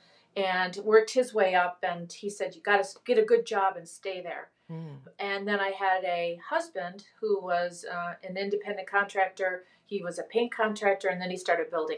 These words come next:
Speaker 1: houses. So he said, "You'll never be able to earn as much money as when you do it yourself."
Speaker 2: Hmm.
Speaker 1: You know, so I had two people, two
Speaker 2: Yeah.
Speaker 1: men I respected, you know, giving me direction on that. And then I also saw how my father, as he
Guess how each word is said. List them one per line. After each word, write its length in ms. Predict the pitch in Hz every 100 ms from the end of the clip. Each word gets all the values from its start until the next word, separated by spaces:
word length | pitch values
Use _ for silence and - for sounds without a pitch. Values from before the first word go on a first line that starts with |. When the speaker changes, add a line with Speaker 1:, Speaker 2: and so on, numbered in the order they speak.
| -
Speaker 1:
houses. 640 | 240 233 - 214 202 196 196
So 340 | 180 170 170 -
he 200 | - 254
said, 320 | 208 - 190 190
"You'll 160 | 180
never 220 | 185 233
be 180 | 220 208
able 160 | 202 180
to 100 | 180
earn 100 | 185
as 160 | 185 180
much 240 | 175 165
money 400 | 175 170 175 175 -
as 320 | 170 165 165
when 180 | - 180
you 100 | 175 170
do 180 | - 175
it 220 | 180 180
yourself." 560 | 170 160 - 147 - - _
Speaker 2:
Hmm. 140 | 175 165 147 -
Speaker 1:
You 120 | 175
know, 180 | 165 160
so 400 | - 214 185 -
I 120 | 196
had 340 | 202 190 185
two 260 | - 330 330
people, 500 | 311 277 254 240 233
two 180 | - 302
Speaker 2:
Yeah. 40 |
Speaker 1:
men 220 | 247 226
I 80 | 196
respected, 680 | 175 170 - 220 220 165 156 - _ _ _
you 120 | 202
know, 100 | 185
giving 320 | 175 220 220
me 140 | 202 190
direction 560 | 180 180 185 - 185
on 160 | 165 160
that. 240 | 160 160 -
And 140 | 190 202
then 100 | 214
I 140 | 196
also 280 | 190 202 196
saw 320 | - 185 175
how 160 | 175 180
my 200 | 170 165 -
father, 580 | 220 262 262 196 165 - _ _ _ -
as 380 | 196 196 202
he 480 | - 233 220 220 214